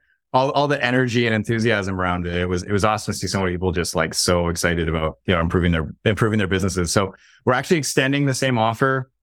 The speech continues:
that we had at the summit. It was, it was sort of very positively received. So we decided to keep it rolling for the podcast. So it's twenty-five percent off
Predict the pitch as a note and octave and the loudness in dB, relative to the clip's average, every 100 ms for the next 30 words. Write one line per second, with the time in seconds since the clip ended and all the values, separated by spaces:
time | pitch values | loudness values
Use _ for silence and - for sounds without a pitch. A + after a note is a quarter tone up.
0 | - A2+ A2 A2 - A2+ G#2+ A2 G2 G2 | -2 0 0 -2 -4 -2 0 0 -2 -2
1 | G2 A2 A#2+ G2+ F#2 G#2 G2+ - - G#2 | 0 2 2 0 -4 -6 -6 -2 0 2
2 | G2+ G2+ G2+ G2+ G2 F#2+ F#2 G2 G#2+ A2+ | 0 0 0 0 0 0 0 0 0 0
3 | G2 F2 G2+ F#2 F#2 G2 G#2 G2 F#2+ F#2 | 0 0 0 -2 -4 -2 0 0 0 -2
4 | F2+ F#2+ F2+ C3 D#3+ - _ _ _ - | 0 0 0 -2 -2 -8 _ _ _ -4
5 | B2+ A2+ A2 A2 A2+ A2 - - C#3 C#3+ | 0 2 0 -2 -2 -4 -2 -4 -4 0
6 | D3 C#3 C#3 C3+ C3 A2 A2 | 0 0 -2 -2 -2 0 0